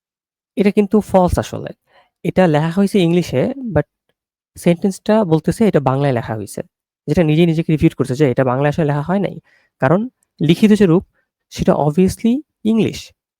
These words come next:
but আমরা লিখলাম কি যে মিনিংটা কি দাঁড়াচ্ছে যে আমরা বাংলায় লিখেছি, কিন্তু এটা তো সত্য না। So, for example, এরকম আরও বেশ কিছু এক্সাম্পল আছে, তার মধ্যে আমরা একটা এক্সাম্পল নিতে পারি, যেটাকে বলা হয়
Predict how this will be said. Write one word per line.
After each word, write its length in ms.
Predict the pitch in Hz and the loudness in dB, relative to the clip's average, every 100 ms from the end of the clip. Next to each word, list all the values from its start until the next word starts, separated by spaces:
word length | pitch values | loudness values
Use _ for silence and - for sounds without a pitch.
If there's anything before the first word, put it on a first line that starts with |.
| - | -2
but 140 | 143 | 0
আমরা 160 | 143 151 | 2 2
লিখলাম 340 | 147 - 180 | -2 -4 -6
কি 280 | 170 - 277 - _ _ - | -6 -6 -6 -8 _ _ -10
যে 320 | 143 139 127 185 180 | -2 2 2 0 0
মিনিংটা 320 | 156 180 196 | 2 2 2
কি 100 | 190 | -2
দাঁড়াচ্ছে 400 | 180 180 - 214 | -2 -2 -2 -2
যে 60 | 165 | 0
আমরা 140 | 151 | 2
বাংলায় 360 | 135 135 156 147 | 0 0 0 0
লিখেছি, 480 | 151 151 - 143 151 _ | 2 0 -4 -10 -16 _
কিন্তু 180 | 120 131 | -2 0
এটা 100 | 165 | 0
তো 80 | |
সত্য 240 | 156 202 185 | -2 -2 -2
না। 160 | 151 - _ _ - - - - - _ _ | -2 -6 _ _ -20 -20 -20 -20 -20 _ _
So, 300 | - 139 123 247 - - | 0 2 2 -2 -18 -8
for 140 | - 190 196 | 0 2 2
example, 380 | 214 202 269 | 0 -2 -2
এরকম 380 | 330 165 175 165 | 2 2 0 -4
আরও 280 | - 135 160 | -2 2 2
বেশ 200 | 147 143 | 2 0
কিছু 180 | 165 160 | 0 -2
এক্সাম্পল 320 | 143 151 156 | -2 -4 -4
আছে, 180 | 147 208 | -4 -2
তার 180 | 175 147 | -2 -2
মধ্যে 460 | 147 - 143 127 - _ _ _ | -2 -2 0 -2 -6 _ _ _
আমরা 220 | 143 139 | -2 0
একটা 180 | 131 - | -2 -2
এক্সাম্পল 300 | 139 135 139 | -2 -2 -4
নিতে 140 | 135 | -2
পারি, 260 | 131 185 208 - _ - _ _ _ - | -2 -2 -4 -6 _ -20 _ _ _ -4
যেটাকে 260 | 151 147 | -2 0
বলা 200 | 151 147 | 2 2
হয় 260 | 151 185 | 0 -2